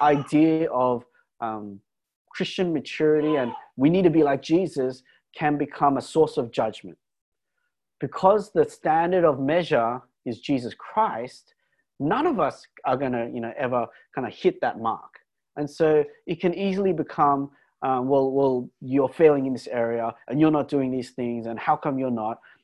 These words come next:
And what that ends up doing is, uh, leaving us into,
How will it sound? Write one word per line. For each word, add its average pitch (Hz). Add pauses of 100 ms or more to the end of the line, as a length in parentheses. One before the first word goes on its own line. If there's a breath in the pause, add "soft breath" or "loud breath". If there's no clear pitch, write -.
(140)
And 123 (120)
what 160
that 147 (160)
ends 135
up 123
doing 151
is, 117 (260 soft breath)
uh, 110
leaving 135
us 131
into, 120